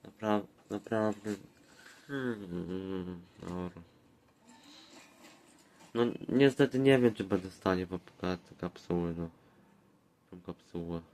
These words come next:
Z Tonego Starka. Spróbuję wam pokazać, ale to... Zrobię cię-,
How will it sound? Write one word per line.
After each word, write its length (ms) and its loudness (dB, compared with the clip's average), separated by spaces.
Z 40 -20
Tonego 320 -10
Starka. 520 -8
Spróbuję 420 6
wam 180 0
pokazać, 880 2
ale 320 -2
to... 600 0
Zrobię 260 6
cię-, 280 6